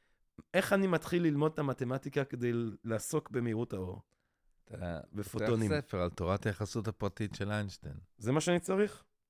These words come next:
Speaker 2: כן.
Speaker 1: תורת היחסות, הנה, רושם לעצמי. אה, עכשיו, ונגיד שאני מגיע למצב שאני יודע להביע את עצמי מתמטית, לאן אני שולח את ה-,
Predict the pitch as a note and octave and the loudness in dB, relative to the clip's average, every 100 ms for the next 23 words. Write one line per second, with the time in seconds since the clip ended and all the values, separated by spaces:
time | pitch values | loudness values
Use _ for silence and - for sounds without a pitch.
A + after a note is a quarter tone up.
0 | _ - G2 E2 D2+ _ _ A2 A2+ B2+ | _ -2 -2 -2 -8 _ _ -4 -2 0
1 | A#2+ G#2+ G#2+ - G#2+ G#2+ G#2 G2 G2 G2+ | -2 -4 -6 -10 -4 -2 0 0 -2 -4
2 | F#2+ G#2+ F#2+ _ _ _ _ _ _ _ | -4 -8 -12 _ _ _ _ _ _ _
3 | _ _ _ _ _ _ _ - - _ | _ _ _ _ _ _ _ -20 -20 _
4 | _ _ _ _ _ _ _ _ _ _ | _ _ _ _ _ _ _ _ _ _
5 | _ _ _ - D#3 D3+ D3 - _ D3 | _ _ _ 4 6 6 2 -4 _ -2
6 | D#3 G3 F3+ C#3+ D#3+ F3 F#3 D#4+ - A#3 | 6 6 6 2 6 8 8 6 6 6
7 | F#3+ F3 G#3 G#3+ G3 G#3+ - F3 D#3 D#3 | 6 10 10 10 6 0 0 2 4 8
8 | F3+ D#3 C#3+ E3+ E3 D3+ D3+ C#3+ C3 C3+ | 8 8 8 6 4 2 4 4 4 4
9 | C#3+ A2 - B2+ E3+ G3 F3+ - C3+ C#3+ | 4 0 2 4 6 6 4 4 6 6
10 | D3 D#3 - C3 A#2+ A#2 A2 | 4 2 -2 0 2 2 2